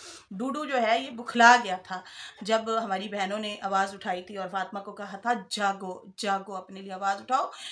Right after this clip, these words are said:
ये ना हो कि ये व्या खड़का के आ जाए और फिर तुम रोती रहो, उससे बेहतर है पहले आवाज़ उठाओ।" और ये बात में हमने भी बोला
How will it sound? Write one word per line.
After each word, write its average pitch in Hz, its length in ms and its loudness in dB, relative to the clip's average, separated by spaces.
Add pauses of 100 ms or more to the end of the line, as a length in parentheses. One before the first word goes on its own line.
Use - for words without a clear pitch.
(140)
ये 214 180 -2
ना 247 80 0
हो 254 120 4
कि 269 100 -12
ये 233 140 -6
व्या 202 300 4
खड़का 202 400 0
के 202 120 -6
आ 185 140 2
जाए 220 140 0
और 233 160 0
फिर 202 200 -8
तुम 269 200 -6 (340)
रोती 220 480 -2
रहो, 196 500 -4
उससे 330 340 -2
बेहतर 220 340 -4
है 240 80 2
पहले 262 420 2
आवाज़ 196 300 6
उठाओ।" 185 260 -2
और 220 140 -4
ये 254 120 -8
बात 254 240 0
में 262 80 -6
हमने 233 240 -4
भी 247 120 -10
बोला 226 340 -10